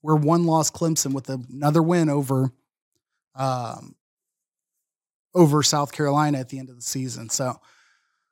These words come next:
I'm happy to see that the pathway for, like, a two-loss L S U with no conference title is getting slimmer for them to be in the, in the college football playoff,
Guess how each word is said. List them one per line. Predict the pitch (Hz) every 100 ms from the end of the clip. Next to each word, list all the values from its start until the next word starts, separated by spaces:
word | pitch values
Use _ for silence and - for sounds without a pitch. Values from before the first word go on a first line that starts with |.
| _ _ _ _ _ _ _ _ _ _ _ _ _ -
I'm | 202 190
happy | 214 226 220
to | 196
see | 180 202 196
that | 160 165 165
the | 165
pathway | - 165 165 156 170 160
for, | - 143
like, | 139 131
a |
two-loss | - - 170 160 156 147
L | 160 156
S | 143 -
U | 147 151
with | 151 147
no | 151 151
conference | - 151 147 143 127
title | - 151 151 151 139 - _ -
is | 131 123
getting | 127 143 143
slimmer | - - 143 151 165 160 _
for | -
them | 156 165
to | 160 156
be | 165
in | 160 170
the, | 160 - -
in | 151
the | 160 151
college | 165 165 -
football | 156 147 170
playoff, | 165 165 160